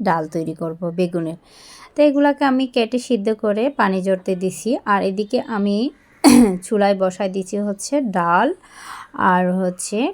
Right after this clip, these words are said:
টমেটো, এগুলা সিদ্ধ হোক, তো একটু সময় লাগবে।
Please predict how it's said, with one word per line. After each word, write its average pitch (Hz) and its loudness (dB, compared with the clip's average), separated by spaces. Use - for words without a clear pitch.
টমেটো, 196 0
এগুলা 185 0
সিদ্ধ 180 -6
হোক, 196 -2
তো 196 -6
একটু 226 -10
সময় 180 -4
লাগবে। 175 -4